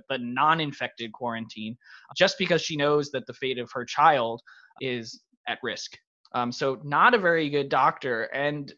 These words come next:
the other character, the rescue worker, he eventually calls her out on it and is just like, "You're a hypocrite. This is, like,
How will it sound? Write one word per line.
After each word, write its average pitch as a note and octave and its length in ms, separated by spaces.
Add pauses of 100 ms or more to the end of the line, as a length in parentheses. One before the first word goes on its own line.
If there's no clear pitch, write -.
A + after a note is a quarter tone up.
(320)
the D#3+ 140
other A3 160
character, D3 360
the C3+ 120
rescue E3 360
worker, B2+ 440 (400)
he G#3 340 (380)
eventually A3+ 420
calls E3 300
her C#3+ 100
out D#3+ 220
on A2+ 140
it G#2 180
and C3 160
is C3+ 100
just D3 220
like, B2+ 240
"You're D3 280
a B3 60
hypocrite. E3+ 600
This E3 180
is, D#3 220
like, A#2+ 320